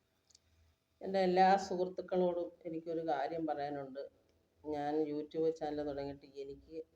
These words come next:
ആയിരത്തി നാനൂറ്, നാനൂറ്റി എൺപത് വരെ സബ്സ്ക്രൈബ് ആയിട്ടുണ്ട്.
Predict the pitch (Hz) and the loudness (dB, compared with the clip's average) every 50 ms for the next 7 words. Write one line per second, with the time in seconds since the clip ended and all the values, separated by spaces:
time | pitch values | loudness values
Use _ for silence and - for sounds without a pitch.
0 | - 143 147 139 139 143 147 151 156 160 - 160 156 151 143 139 135 135 139 139 | -12 -10 -8 -6 -6 -8 -6 -6 -8 -8 -2 -4 -2 -2 -2 -6 -8 -8 -8 -10
1 | 143 143 139 139 143 151 - - _ _ _ - 143 139 139 143 156 156 156 156 | -10 -10 -10 -8 -8 -8 -10 -10 _ _ _ -20 -16 -14 -10 -2 0 0 0 0
2 | _ - 160 160 151 143 139 135 135 135 131 135 135 135 - 117 120 147 165 - | _ -10 -8 -8 -6 -6 -10 -10 -12 -12 -8 -8 -6 -4 -4 -4 0 0 0 0
3 | - - _ _ - _ _ _ _ _ _ _ - - 156 151 - - - - | -2 -10 _ _ -20 _ _ _ _ _ _ _ -2 -2 -2 -2 -2 -6 -4 4
4 | 165 160 156 143 135 131 127 123 - 135 131 127 131 160 190 220 220 | 6 6 8 8 6 4 4 2 -2 -4 -4 2 4 4 6 4 4